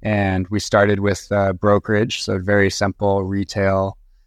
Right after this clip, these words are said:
app that lets people buy Bitcoin either spot or set up savings plans. And then from there, I think because we had an educational content media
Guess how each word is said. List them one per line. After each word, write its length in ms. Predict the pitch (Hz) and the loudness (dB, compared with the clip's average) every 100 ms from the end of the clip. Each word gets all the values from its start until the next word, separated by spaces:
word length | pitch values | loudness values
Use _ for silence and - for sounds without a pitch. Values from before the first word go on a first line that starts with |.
| _ - | _ 0
app 320 | 101 95 - | 2 2 0
that 140 | - 98 | -6 0
lets 200 | 92 - | 0 0
people 320 | - 92 95 | -4 -2 0
buy 240 | 92 92 | 2 2
Bitcoin 460 | 92 95 - 98 95 | 2 -2 -4 -2 0
either 180 | 92 90 | 0 -2
spot 420 | - 95 92 95 - | 0 2 4 2 -2
or 100 | 92 | -6
set 220 | - 92 | -2 0
up 160 | 95 - | 0 -4
savings 420 | - 101 90 92 | -4 -2 -2 -4
plans. 640 | - 95 90 92 110 - - | -4 -4 -2 -2 -6 -10 -10
And 200 | 104 98 | -4 -2
then 280 | 98 98 95 | -2 -2 -4
from 260 | - 104 101 | -6 -6 0
there, 460 | 165 151 110 101 _ - _ _ _ _ | 2 4 2 -2 _ -20 _ _ _ _
I 60 | - | -6
think 300 | - 202 - | -2 -2 0
because 540 | 123 - 143 147 127 | -4 0 0 0 -2
we 540 | 127 127 123 117 113 113 _ | -4 0 2 2 0 -4 _
had 520 | 127 120 113 110 110 - | -4 0 2 2 0 -8
an 200 | 110 104 - | -10 -8 -2
educational 720 | 120 117 - 120 107 - 104 | 0 0 0 0 0 -2 -4
content 840 | - 110 110 104 113 107 107 - - _ _ _ _ - | -2 0 -2 -2 -6 -6 -8 -14 -18 _ _ _ _ -6
media 800 | 110 107 107 110 110 107 110 | 0 2 4 4 4 2 0